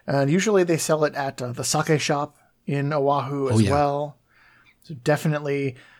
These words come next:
Speaker 1: for all of your sake needs in Oahu, please stop at the sake shop. It's a wonderful
Speaker 2: Yes.
Speaker 1: place. Um, need to, need to
Speaker 2: Yeah.
Speaker 1: get, need to get Nadine a little, a little shout out. Um,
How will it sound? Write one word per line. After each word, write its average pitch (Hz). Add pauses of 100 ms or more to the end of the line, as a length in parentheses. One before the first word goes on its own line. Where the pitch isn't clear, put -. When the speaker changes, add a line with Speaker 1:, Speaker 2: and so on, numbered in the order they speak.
(180)
Speaker 1:
for 170
all 220
of 240
your 208
sake 170
needs 127
in 127
Oahu, 123
please 180
stop 123
at -
the -
sake 113
shop. -
It's -
a -
wonderful 135
Speaker 2:
Yes. -
Speaker 1:
place. - (800)
Um, 117 (420)
need 135
to, 135
need 185
to 180
Speaker 2:
Yeah. 170
Speaker 1:
get, 156
need 156
to 147
get 143
Nadine 135
a 127
little, 123
a -
little 127
shout 117
out. 123 (540)
Um, 127